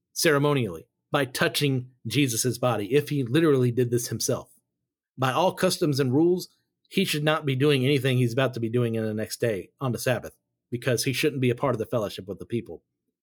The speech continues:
But he took on that uncleanliness for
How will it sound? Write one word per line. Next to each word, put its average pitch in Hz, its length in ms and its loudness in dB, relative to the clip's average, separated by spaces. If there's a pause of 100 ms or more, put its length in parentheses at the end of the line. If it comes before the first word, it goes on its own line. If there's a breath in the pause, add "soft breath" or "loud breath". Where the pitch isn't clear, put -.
(120)
But 107 120 -6
he 104 160 -10
took - 380 -4
on 127 280 0
that 113 240 -4
uncleanliness 156 1000 -2 (720)
for 123 520 -2